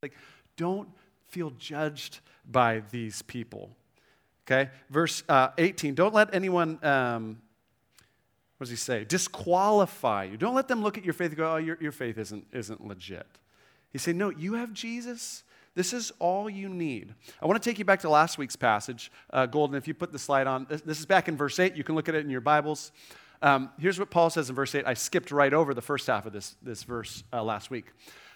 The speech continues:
Uh, "See to it that no one takes you captive through hollow and deceptive philosophy, which depends on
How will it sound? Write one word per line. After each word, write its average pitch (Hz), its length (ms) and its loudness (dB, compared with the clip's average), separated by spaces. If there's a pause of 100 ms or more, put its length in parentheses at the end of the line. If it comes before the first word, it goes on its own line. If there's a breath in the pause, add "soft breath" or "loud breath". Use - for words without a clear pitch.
(100)
Uh, 120 200 2
"See 254 360 -2
to - 280 -2
it 202 80 2
that 180 100 -4
no 175 160 2
one 254 140 -2
takes - 400 -4
you 190 180 -8
captive 117 880 0 (280 soft breath)
through 180 240 0
hollow 233 500 4
and 208 100 -2
deceptive 190 600 -4
philosophy, 123 720 -2
which 151 240 -6
depends 190 420 -4
on 160 220 0